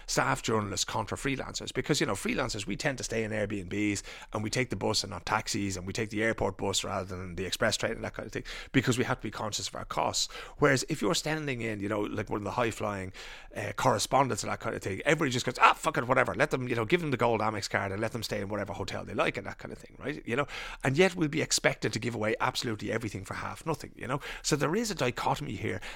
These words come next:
and it comes from the fact that an awful lot of people who are sitting in editing jobs or in staff jobs have never done freelancing. They've never actually been out there in a situation where they're entirely self-sufficient, right? I know if I was traveling to where Norma Costello is,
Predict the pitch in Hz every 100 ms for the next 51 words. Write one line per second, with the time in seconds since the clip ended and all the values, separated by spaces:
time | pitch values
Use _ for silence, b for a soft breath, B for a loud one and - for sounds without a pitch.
0 | B 147 147 139 - 339 320 - 160 131
1 | - 107 - - B B B 117 131 139
2 | - - - 147 120 117 92 - 113 107
3 | 101 101 - 170 170 120 117 104 110 92
4 | 95 95 95 - - 101 101 - - -
5 | - B B 135 147 156 147 110 127 147
6 | 117 - 139 85 - - - - B B
7 | 131 127 151 196 190 165 147 113 123 127
8 | - 98 92 - B B 151 202 - -
9 | 131 107 - 95 104 98 95 107 110 -
10 | 190 208 170 - 123 113 - - 120 -
11 | - - - - B B B - 214 160
12 | 131 127 107 - 104 135 151 139 123 120
13 | 101 101 95 98 92 98 95 - 87 92